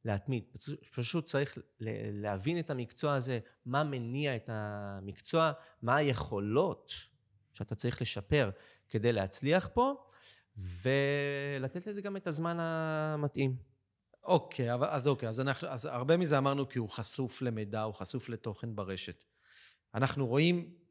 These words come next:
Speaker 2: אה, אני אגיד גם את דעתי, יש המון, המון, המון, המון, אה, תוכן חינמי ברשת על השקעות, על שוק ההון, אה, על מסחר. אותו אחד שמתחיל,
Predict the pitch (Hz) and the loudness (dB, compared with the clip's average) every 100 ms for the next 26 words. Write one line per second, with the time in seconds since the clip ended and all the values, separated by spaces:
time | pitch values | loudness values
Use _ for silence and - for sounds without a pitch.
0 | - 113 113 110 107 110 110 120 113 101 | -8 -6 -4 -4 -6 -6 -2 -2 -2 -4
1 | 101 - 170 175 - 127 - - - _ | -4 0 -2 -2 -6 -4 -4 -8 -16 _
2 | - 110 123 139 151 - 117 113 123 123 | -10 -4 0 2 0 -4 -6 -4 -4 -6
3 | 107 113 117 113 110 123 127 120 _ _ | -8 -6 -6 -6 -4 -4 -4 -10 _ _
4 | _ - 110 104 - 139 123 147 139 147 | _ -8 -4 -4 -2 -2 0 -2 -4 -8
5 | _ _ - - 120 120 123 131 117 107 | _ _ -12 -6 -2 2 2 2 -2 -8
6 | - 107 107 113 120 107 101 - - 107 | -8 -2 0 0 -2 -4 -4 -6 -4 0
7 | 120 117 - _ _ - 98 - 117 120 | 2 0 -4 _ _ -4 -2 -2 2 2
8 | 123 123 120 101 _ _ _ _ - 113 | 4 2 -4 -8 _ _ _ _ -6 -4
9 | 113 113 110 110 110 113 110 95 _ _ | -4 -6 -8 -8 -8 -10 -10 -14 _ _
10 | - 117 120 - 117 95 92 _ _ _ | -2 0 2 2 0 0 -4 _ _ _
11 | _ _ _ _ - - 208 180 - 170 | _ _ _ _ -10 6 8 8 8 6
12 | - 143 127 - - 151 107 | 6 2 0 -2 2 2 2